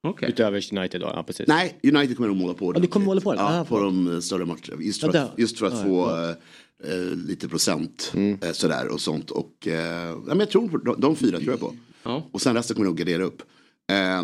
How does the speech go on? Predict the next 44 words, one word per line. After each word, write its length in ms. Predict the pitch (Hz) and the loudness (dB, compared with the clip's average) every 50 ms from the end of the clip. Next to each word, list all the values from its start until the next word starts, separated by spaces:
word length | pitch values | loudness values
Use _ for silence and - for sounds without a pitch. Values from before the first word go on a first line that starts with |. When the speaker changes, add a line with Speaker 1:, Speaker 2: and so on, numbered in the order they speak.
| - | 0
Speaker 3:
men 160 | - 117 135 147 | 4 4 6 6
jag, 140 | 156 143 - - - _ _ - | 6 4 0 -4 -14 _ _ 0
på 80 | 143 | 2
det 20 | 160 | 2
här 80 | 156 | 2
systemet 280 | 131 - - 110 98 - | 2 2 2 2 2 0
tycker 80 | - 101 | 0 0
jag 40 | 104 | 0
verkligen 220 | 98 - 117 104 | 0 2 2 0
man 80 | 104 98 | 2 2
ska 100 | 104 85 | 2 2
gå 180 | 90 87 78 | 2 2 2
på, 380 | - - 80 78 78 76 - - - | 2 0 0 0 0 -2 -2 0 4
egentligen 400 | 98 104 104 104 98 113 98 82 | 4 4 4 2 2 0 0 0
på 80 | 92 | 0
både 200 | 87 90 90 80 | 0 0 0 0
Chelsea 340 | - - 101 90 90 - 87 | 0 0 0 0 0 0 0
och 60 | 76 | -2
United. 220 | 76 73 - - - | -2 -6 -10 -12 -14
Jag 80 | - - | -14 -6
tror 120 | - 95 | -4 -2
båda 120 | 80 76 76 | -2 -2 -4
två 200 | - 80 78 78 - - - - - - - _ - - _ _ - - _ | -2 -2 -4 -4 -4 -8 -14 -18 -18 -20 -20 _ -20 -20 _ _ -20 -20 _
borde 280 | - 104 92 80 76 76 | 2 2 4 4 4 2
vinna. 200 | 85 82 80 82 - - _ - | 2 2 0 0 -4 -6 _ -2
Speaker 1:
Ja. 180 | - 123 110 - - - - - - - - - - - _ _ - | -2 -2 -2 -4 -6 -10 -10 -12 -10 -10 -10 -10 -10 -16 _ _ -8
Speaker 3:
Så 60 | 82 | -8
att, 160 | 82 - - | -6 -2 0
eh, 80 | 92 87 | 0 2
det, 40 | 87 | 4
det 120 | 98 113 | 4 4
är 60 | 98 - | 4 4
den 160 | 123 117 110 | 2 2 4
här 60 | 98 | 2
match 200 | 90 87 87 - | 2 0 0 0
nummer 140 | - 90 82 | -2 -2 -2
två 200 | - - 107 101 | 0 0 0 0
jag 60 | 80 | 0
tycker 120 | - 80 78 | 0 -2 -4
är 40 | 80 | -4
lite 140 | 73 - | -6 -6
klurig, 280 | - - 87 80 82 82 | -6 -4 -2 0 0 -2
Aston 180 | 71 - 82 78 | -2 -4 -4 -2
Villa-Tottenham. 540 | 76 76 73 - 87 - - 78 71 62 | -2 -2 -2 -4 -6 -6 -6 -8 -8 -8